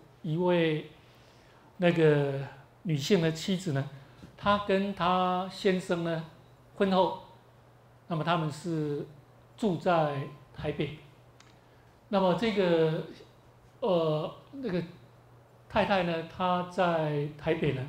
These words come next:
有一份相当不错的工作，但是呢，先生呢，呃，我的印象好像是中部，台湾中部的人。那么先生他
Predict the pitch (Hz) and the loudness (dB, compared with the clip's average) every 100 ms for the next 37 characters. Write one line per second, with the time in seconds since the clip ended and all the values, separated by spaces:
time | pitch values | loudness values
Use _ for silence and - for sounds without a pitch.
0 | - - - - - 165 143 143 170 214 | -10 -16 -20 -20 -6 0 0 0 0 0
1 | 175 - - - - - - - - - | 0 -6 -20 -20 -20 -20 -20 -20 -20 -20
2 | - - - - - - 190 180 175 175 | -20 -20 -20 -20 -20 -4 -2 0 0 -2
3 | 151 - 165 147 151 151 160 - - - | -8 -4 -4 -2 -2 0 -2 -6 -16 -20
4 | - - - - - - - - - - | -20 -20 -20 -20 -20 -20 -20 -20 -20 -20
5 | - - - - - - - - - - | -20 -20 -20 -20 -20 -20 -20 -20 -20 -6
6 | 233 214 214 196 - 202 196 190 185 185 | 0 0 0 0 0 -2 0 -2 0 -2
7 | 185 - - 339 370 359 - - 175 139 | -4 -10 -18 -16 -16 -16 -14 -12 -8 -8
8 | 127 135 135 175 175 180 135 165 156 151 | -8 -10 -8 -6 -2 -4 -2 -2 -2 -2
9 | 147 147 - - - 208 190 190 190 - | -4 -6 -10 -18 -4 0 0 0 -2 -4
10 | - 165 160 170 175 170 156 127 - - | -8 -2 0 0 -2 -2 -2 -2 -4 -14
11 | - - - - - - - - 185 170 | -20 -20 -20 -20 -20 -20 -14 -2 0 2
12 | 208 202 190 185 | 2 0 0 -2